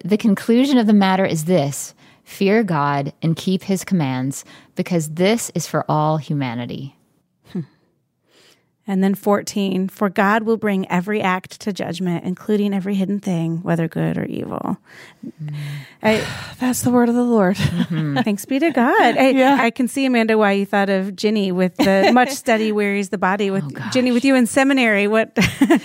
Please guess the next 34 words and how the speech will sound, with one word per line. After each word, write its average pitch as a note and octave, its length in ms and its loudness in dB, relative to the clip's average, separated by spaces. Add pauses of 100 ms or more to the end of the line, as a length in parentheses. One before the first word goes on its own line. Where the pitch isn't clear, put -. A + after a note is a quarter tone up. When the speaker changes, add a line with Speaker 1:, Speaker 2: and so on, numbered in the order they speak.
Speaker 1:
Yes. - 360 0
Speaker 3:
truly, G4 340 2
Speaker 1:
Amen. F#3 380 2
Speaker 3:
like, G#3+ 100 2
Speaker 2:
Yeah. F#3+ 240 0 (340)
Speaker 3:
but, C#4 440 4
but F4+ 180 0
truly, F#4 420 0
like, C4+ 360 0 (320)
jokes D4+ 360 0
aside, C#4+ 560 2
it's, - 440 -2 (280)
Speaker 2:
Yeah. G3 220 0
Speaker 3:
you D4+ 140 4
have, B3+ 600 0
I B3 100 0
mean, B3+ 180 2
have B3 200 0
you C4 160 0
seen A#3+ 420 0
this? D4+ 300 2
That, B3 140 2
like, G#3 240 0
yes, A#3 320 2
okay, A3+ 220 -2
it's - 120 -4
so B3+ 320 2
good G#3+ 360 2
to G3 120 -4
study F3+ 540 0
and F#3+ 140 -4
to G3 100 -2
acquire F#3+ 380 0
knowledge. F#3 420 0